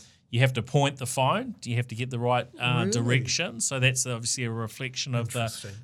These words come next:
Speaker 1: the technology and the, the antenna for, um, the, the,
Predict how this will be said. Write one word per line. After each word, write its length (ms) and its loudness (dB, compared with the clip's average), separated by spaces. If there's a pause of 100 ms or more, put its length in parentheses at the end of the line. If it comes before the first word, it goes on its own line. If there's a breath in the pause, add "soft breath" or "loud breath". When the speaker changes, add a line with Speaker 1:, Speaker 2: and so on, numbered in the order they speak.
Speaker 1:
the 100 4
technology 920 0
and 260 -2
the, 340 -4
the 220 -2
antenna 480 0
for, 400 -6
um, 400 -6
the, 160 -6 (100)
the, 220 -6